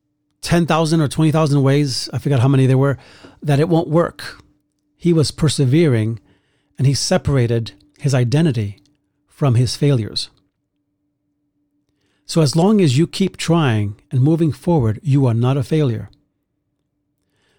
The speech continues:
But also, a growth mindset knows that talent is not enough. You must add learning and effort and perseverance to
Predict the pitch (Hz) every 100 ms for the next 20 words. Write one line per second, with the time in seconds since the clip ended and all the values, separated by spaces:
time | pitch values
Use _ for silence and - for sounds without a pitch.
0 | _ 160 233 - 143 131 185 226 143 120
1 | 107 113 - _ _ _ 143 147 185 143
2 | 127 - - 165 160 113 - - 104 131
3 | 127 127 110 98 - - _ _ _ _
4 | _ _ _ _ _ _ _ _ _ _
5 | _ _ _ _ _ _ - 156 165 151
6 | - - 151 135 143 165 170 147 135 147
7 | 139 147 131 170 123 147 - 123 135 131
8 | 101 95 - - _ _ _ _ _ _
9 | _ _ _ - 156 151